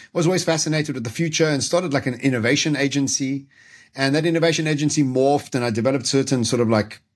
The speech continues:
uh, principles and theories. And I started explaining these to clients. And eventually those just became talks.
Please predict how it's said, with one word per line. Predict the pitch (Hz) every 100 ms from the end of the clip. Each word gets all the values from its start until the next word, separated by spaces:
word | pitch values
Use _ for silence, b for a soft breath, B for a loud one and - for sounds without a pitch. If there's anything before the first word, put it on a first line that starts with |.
| _ - -
uh, | 110 104 104
principles | 104 165 156 160 151 147 143 127
and | 117 107 101
theories. | - 165 160 156 147 143 123
And | 117 110 B B
I | 143
started | 175 165 - - _ _ _ _ _ -
explaining | - - 175 185 175
these | 151 143
to | 139
clients. | 185 185 143 120
And | 143
eventually | 175 208 180
those | 131 160 170
just | 123 151
became | 151 147 135
talks. | - - 180 - - - -